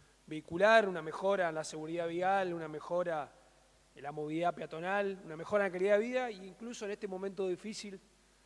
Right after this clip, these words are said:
de pandemia y cuarentena que está viviendo el sector gastronómico, el sector comercial, de alguna manera de impulsarlos a ellos a poder hacer uso en conjunto de, de los vecinos de, de ese espacio. Así que lo, el objetivo de este proyecto es por lo menos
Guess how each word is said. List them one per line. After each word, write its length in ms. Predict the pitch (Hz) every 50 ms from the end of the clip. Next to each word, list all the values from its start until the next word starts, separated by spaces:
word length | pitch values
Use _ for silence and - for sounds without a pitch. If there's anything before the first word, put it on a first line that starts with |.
| _ _ _ _ _
de 100 | 151 156
pandemia 440 | 135 156 156 165 180 202 208 202 190
y 40 | 170
cuarentena 520 | 175 165 160 160 160 151 185 185 185 170
que 60 | 160
está 140 | 156 - 175
viviendo 300 | 170 170 170 175 180 175
el 80 | 170 156
sector 380 | - 160 156 - 165 170 170
gastronómico, 640 | 160 147 - - 156 175 202 220 220 196 180 165 175
el 60 | 156
sector 300 | - 165 151 - 170 156
comercial, 640 | 151 160 156 151 151 147 - - 180 196 220 254 269 - _ _ _ _ _ _ _ _ _ _ _ _ _ _ _ _ _ _ _
de 80 | - 156
alguna 220 | 175 202 202 196
manera 300 | 190 185 190 202 220 214
de 60 | 202
impulsarlos 760 | 202 190 175 156 175 185 180 170 - 208 208 208 208 190 - 190
a 100 | 185 190
ellos 440 | 202 180 - 233 226 214 - - - - _ -
a 80 | 139 156
poder 420 | 147 160 165 165 170 175 185 185 180 - - - _ _ _ _ _ _ _ _ _ _ _ _ _ -
hacer 320 | 151 156 - - 185 190
uso 200 | 214 202 - 214
en 80 | 190 175
conjunto 560 | 156 165 160 156 - 190 196 185 180 185 175
de, 260 | 170 156 151 139 - - - - _ _ _ _ _
de 100 | 151 160
los 100 | 151 139
vecinos 460 | 156 151 - - 185 180 185 175 151 151
de, 380 | 156 147 143 143 147 139 123 120
de 80 | 139
ese 140 | 147 - 156
espacio. 340 | 139 - 156 - - 151 147
Así 160 | 131 160 160
que 80 | 165 160
lo, 160 | 160 - -
el 120 | 147 156
objetivo 600 | 147 143 151 160 151 170 185 196 202 202 190 - - - - - - _ _ _ _ _ -
de 100 | 160 147
este 160 | - 170 156
proyecto 480 | - 160 160 - - 190 180 170 -
es 80 | 170 -
por 120 | - 160
lo 80 | 156 156
menos 400 | 160 170 175 180 170 - -